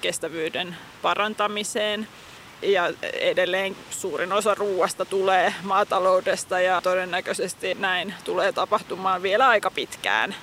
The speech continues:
Eli se on ykkösprioriteetti. Mutta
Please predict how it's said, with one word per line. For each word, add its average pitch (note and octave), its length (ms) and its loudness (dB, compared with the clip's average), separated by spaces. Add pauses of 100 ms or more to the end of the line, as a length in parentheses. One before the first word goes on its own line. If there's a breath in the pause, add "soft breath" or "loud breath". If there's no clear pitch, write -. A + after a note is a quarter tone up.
(180)
Eli F3 280 -2
se F#3+ 140 0
on F3 180 -2 (320 loud breath)
ykkösprioriteetti. - 1600 -4 (380 loud breath)
Mutta A3+ 540 0